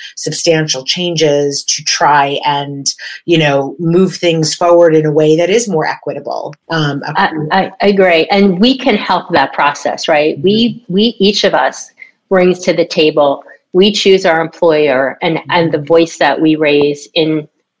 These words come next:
Speaker 2: you know, inside the organizations we, we run or
Speaker 1: Mm-hmm.
Speaker 2: work at.
Speaker 1: Mm-hmm.
Speaker 2: Secondly, every day we choose where we spend our money.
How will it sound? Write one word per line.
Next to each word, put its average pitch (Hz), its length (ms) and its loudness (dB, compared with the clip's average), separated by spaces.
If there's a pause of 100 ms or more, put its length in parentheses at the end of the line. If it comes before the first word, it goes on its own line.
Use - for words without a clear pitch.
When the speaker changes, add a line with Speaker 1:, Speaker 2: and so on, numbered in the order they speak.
(140)
Speaker 2:
you 165 120 0
know, 143 240 -4
inside 151 800 0
the - 140 0
organizations 147 880 0
we, 143 340 -2
we 151 220 0
run 131 480 -2 (260)
or 151 140 4
Speaker 1:
Mm-hmm. 139 80 0
Speaker 2:
work 135 240 0
at. 131 220 0
Speaker 1:
Mm-hmm. - 400 -8
Speaker 2:
Secondly, 160 760 2 (220)
every 165 100 -2
day 160 400 2
we 160 100 -2
choose 175 340 -2
where 151 200 0
we 156 140 0
spend 151 360 -4
our 143 120 -2
money. 143 440 -2